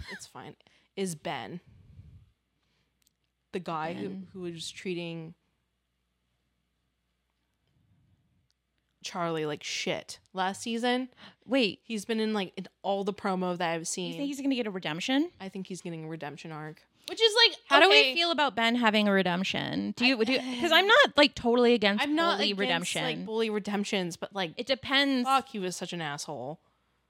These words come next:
Speaker 2: Yeah.
Speaker 1: And, like, I get it. He was, like, having his issues coming out and, like, being in the closet and stuff. So, like, I
Speaker 2: Yeah.
Speaker 1: understand. But at the same time, when you're struggling, you don't have to treat people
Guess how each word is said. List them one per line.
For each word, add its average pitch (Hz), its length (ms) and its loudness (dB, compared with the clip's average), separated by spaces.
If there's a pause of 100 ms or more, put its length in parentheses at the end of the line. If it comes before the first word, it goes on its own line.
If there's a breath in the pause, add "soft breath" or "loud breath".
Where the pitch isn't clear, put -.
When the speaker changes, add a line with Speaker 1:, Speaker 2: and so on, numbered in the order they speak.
Speaker 2:
Yeah. 226 680 6
Speaker 1:
And, 220 160 2
like, 285 320 -4 (320)
I 247 80 -6
get 214 240 2
it. 220 160 2
He 202 200 -6
was, 196 220 2
like, 190 200 0
having 180 520 -2
his 190 160 -2
issues 175 440 -2
coming 170 360 -8
out 156 240 -4
and, 151 140 -8
like, 156 240 -10
being 165 240 -8
in 160 140 -8
the 160 60 -10
closet 143 440 -12
and 92 120 -16
stuff. - 360 -14
So, - 120 -12
like, 190 160 -6
I 214 40 -6
Speaker 2:
Yeah. 214 160 -6
Speaker 1:
understand. 202 640 -4 (340 loud breath)
But 220 60 -8
at - 60 -12
the - 80 -2
same 170 380 -4
time, 151 440 -6 (180 soft breath)
when 190 160 -4
you're 180 160 -2
struggling, 175 560 -2
you 180 140 -4
don't 170 160 -2
have 170 140 -4
to 226 100 2
treat 180 260 -6
people 214 480 -6